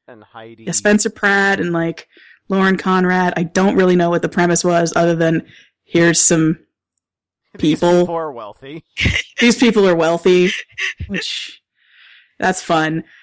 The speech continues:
Speaker 2: And I ended up, and they were like, I, I never saw a minute of this, but there, that was the time in my life when I was, like, reading a lot of celebrity blogs, like, like gossip stuff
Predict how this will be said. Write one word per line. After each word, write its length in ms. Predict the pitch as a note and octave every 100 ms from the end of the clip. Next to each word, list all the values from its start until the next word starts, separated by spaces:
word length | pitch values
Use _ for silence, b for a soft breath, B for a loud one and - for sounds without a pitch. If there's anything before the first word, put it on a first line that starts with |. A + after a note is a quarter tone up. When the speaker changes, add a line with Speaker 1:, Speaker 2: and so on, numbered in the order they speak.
| b _
Speaker 2:
And 180 | F3+
I 120 | F3 F#3
ended 200 | G#3+ G#3+
up, 140 | G3
and 220 | F3+ F3
they 320 | - F3 F3 F#3
were 100 | F3+
like, 240 | F3 E3 -
I, 200 | F3+ E3
I 120 | E3+ F3
never 220 | A#3 C#4
saw 260 | - A#3+
a 20 | G3+
minute 240 | G3+ F#3+
of 80 | E3+
this, 240 | D#3+ D#3
but 320 | - F3 D#3
there, 160 | - F3+
that 160 | G3 G#3+
was 140 | A3
the 80 | G3+
time 180 | G3+ F#3
in 40 |
my 100 | F3
life 240 | E3 E3
when 80 | E3
I 60 | D#3+
was, 100 | D#3+
like, 100 | D#3+
reading 260 | E3+ E3+
a 40 | E3
lot 200 | D#3 D3+
of 80 | D3+
celebrity 440 | D#3+ D#3 D3+ D#3
blogs, 480 | E3 E3 F3 F3+ - B B B B -
like, 300 | D#3+ - -
like 180 | E3 D#3+
gossip 520 | D#3 D3 F3+ - -
stuff 420 | - F3+ F#3 -